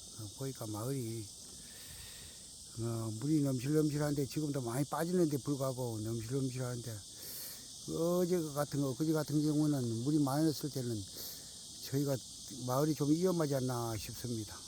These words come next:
뭐, 아, 한반도 지역 참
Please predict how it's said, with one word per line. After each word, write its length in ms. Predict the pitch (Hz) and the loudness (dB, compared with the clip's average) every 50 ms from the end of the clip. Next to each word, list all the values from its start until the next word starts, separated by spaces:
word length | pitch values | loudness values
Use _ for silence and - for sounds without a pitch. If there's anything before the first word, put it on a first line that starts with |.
| - - - - - - - - - - - - 117 113 | -12 -12 -12 -14 -14 -14 -14 -14 -14 -12 -10 -8 -6 -6
뭐, 120 | 120 127 117 - - - - - - - - - - - - - - - - - - - - - - - - - - - - | -6 -6 -8 -10 -12 -14 -14 -14 -14 -14 -14 -14 -14 -12 -12 -10 -10 -10 -10 -12 -12 -12 -14 -14 -12 -12 -12 -12 -12 -10 -10
아, 540 | 101 90 85 85 90 92 92 92 87 85 - - - - - - - - - - | -8 -8 -6 -6 -6 -6 -6 -6 -6 -6 -8 -8 -8 -8 -10 -10 -10 -10 -8 -8
한반도 380 | 110 113 131 131 135 131 131 120 | -6 -6 -4 -4 -4 -4 -4 -4
지역 180 | 117 120 117 - | -4 -4 -4 -6
참 140 | - - | -6 -8